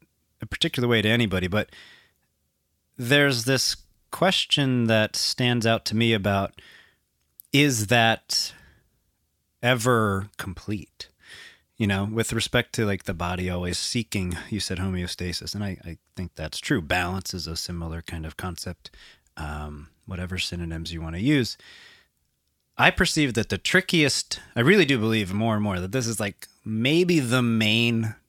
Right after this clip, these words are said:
challenge for all of us. It seems like it is for me, and it seems like it is for a lot of people I know. But the trickiest challenge is to accept that that's not a permanent piece of life, if you will.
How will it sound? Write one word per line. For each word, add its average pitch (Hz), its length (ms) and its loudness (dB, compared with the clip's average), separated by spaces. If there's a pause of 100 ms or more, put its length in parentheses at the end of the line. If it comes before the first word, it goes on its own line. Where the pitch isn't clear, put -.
(180)
challenge 87 560 -2
for 90 220 -4
all 85 180 -2
of 76 80 -8
us. - 220 -12
It - 100 -10
seems 127 220 -2
like 92 160 -6
it 90 100 -4
is 87 140 -6
for - 140 -12
me, 95 220 -2
and 87 100 -6
it 76 120 -10
seems 98 220 -6
like 82 120 -8
it 85 80 -6
is 87 120 -6
for - 100 -10
a 87 80 -6
lot 85 160 -6
of 85 60 -12
people 82 240 -8
I 82 80 -6
know. 110 360 2 (460)
But 113 140 -4
the 113 80 0
trickiest 160 440 -2
challenge 117 300 0
is 95 140 -4
to 101 160 -4
accept - 800 -2 (640)
that - 160 -10
that's - 260 0
not 101 180 0
a 80 160 -6 (300)
permanent 92 640 -2 (800)
piece - 400 -10
of - 380 -14 (640)
life, - 400 -12 (140)
if - 160 -12
you 73 100 -10
will. 65 240 -14